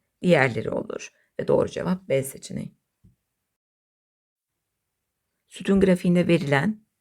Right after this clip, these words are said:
yaşları ve çocuk sayısını hesaplayarak ortalamayı bulalım.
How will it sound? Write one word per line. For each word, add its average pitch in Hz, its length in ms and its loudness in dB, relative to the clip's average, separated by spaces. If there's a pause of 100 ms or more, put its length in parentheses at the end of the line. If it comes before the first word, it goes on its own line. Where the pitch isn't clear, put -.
(300)
yaşları 165 500 2
ve 147 200 0 (220)
çocuk 160 300 -6
sayısını 143 280 0
hesaplayarak - 600 -6
ortalamayı 147 560 0
bulalım. 104 340 -2